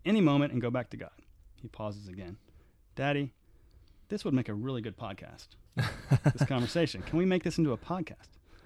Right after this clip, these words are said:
Speaker 2: Had you
Speaker 1: I
Speaker 2: been writing this all down?
Speaker 1: Yeah, I'm writing,
Speaker 2: The whole
Speaker 1: scribbling it
Speaker 2: thing?
Speaker 1: down, like,
Speaker 2: Yeah.
Speaker 1: furiously.
Speaker 2: Okay.
Speaker 1: And then he says, "I thought you wanted,"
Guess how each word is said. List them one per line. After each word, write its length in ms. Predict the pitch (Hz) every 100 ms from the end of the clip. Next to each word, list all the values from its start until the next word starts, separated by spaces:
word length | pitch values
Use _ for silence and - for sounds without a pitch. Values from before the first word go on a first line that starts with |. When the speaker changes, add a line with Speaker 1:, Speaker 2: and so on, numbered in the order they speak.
| - -
Speaker 2:
Had 160 | 143 160
you 60 |
Speaker 1:
I 20 |
Speaker 2:
been 120 | 185 151
writing 240 | 139 147
this 160 | 139 139
all 120 | 135
down? 260 | 120 139 135
Speaker 1:
Yeah, 80 | 196
I'm 80 | 143
writing, 140 | 160
Speaker 2:
The 180 | 143 -
whole 140 | 120 120
Speaker 1:
scribbling 0 |
it 60 |
Speaker 2:
thing? 20 |
Speaker 1:
down, 260 | 135 139 113
like, 60 | 117
Speaker 2:
Yeah. 140 | 107 104
Speaker 1:
furiously. 480 | - 156 110 87 - - -
Speaker 2:
Okay. 260 | 120 117 117 - - - -
Speaker 1:
And 140 | 151
then 80 | 165
he 100 | 165
says, 360 | - 175 160 160
"I 80 | 147
thought 240 | 202 214
you 100 | 185
wanted," 280 | 180 180